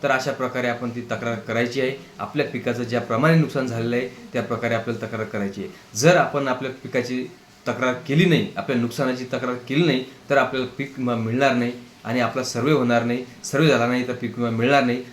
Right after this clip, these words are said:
याची सर्व कास्तकार बंधूंनी नोंद घ्यायची आहे. जर अजून काही समस्या असेल की आपल्याला पीक विमा काढलेला आहे, परंतु आता त्याची तक्रार करता येत नसेल, तर निश्चितच आपण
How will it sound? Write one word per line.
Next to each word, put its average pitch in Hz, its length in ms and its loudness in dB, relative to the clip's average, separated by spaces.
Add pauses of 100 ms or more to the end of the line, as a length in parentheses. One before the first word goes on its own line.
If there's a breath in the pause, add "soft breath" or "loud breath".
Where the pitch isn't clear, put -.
(100)
याची 113 240 -2
सर्व 151 420 4 (380)
कास्तकार 143 380 0
बंधूंनी 117 480 -2 (280)
नोंद 117 360 6
घ्यायची 107 320 -2
आहे. 87 300 -12 (160)
जर 147 200 4
अजून 135 300 2
काही 202 160 6
समस्या 156 400 4
असेल 123 260 -2 (280 loud breath)
की 139 100 2
आपल्याला 131 300 2
पीक 127 280 -4
विमा 131 180 0 (460)
काढलेला 147 360 4
आहे, 101 160 0 (280 loud breath)
परंतु 127 240 0
आता 135 140 4
त्याची 139 160 -2
तक्रार 131 300 -2
करता 127 320 0
येत 160 140 4
नसेल, 110 540 -6
तर 131 60 2
निश्चितच 131 600 0
आपण 131 360 -2